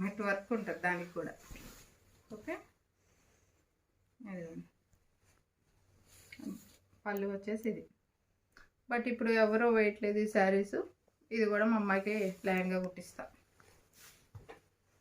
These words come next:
ఓకే, థ్యాంక్ యూ అండి. ఇప్పటిదాకా నాకు ఆ పట్టు శారీస్ కలెక్షన్స్ ఇంకా ఉన్నాయి, వర్క్ శారీస్,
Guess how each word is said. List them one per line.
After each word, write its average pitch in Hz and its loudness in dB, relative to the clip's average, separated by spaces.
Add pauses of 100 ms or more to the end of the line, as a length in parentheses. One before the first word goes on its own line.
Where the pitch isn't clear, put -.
(720)
ఓకే, 226 -6 (2250)
థ్యాంక్ 208 -6
యూ 233 2
అండి. 214 -2
ఇప్పటిదాకా 202 -2 (100)
నాకు 190 -4
ఆ - 0 (240)
పట్టు 180 -10
శారీస్ 196 -2
కలెక్షన్స్ 226 -2
ఇంకా 226 4 (140)
ఉన్నాయి, 233 4 (120)
వర్క్ 196 -2
శారీస్, 208 -2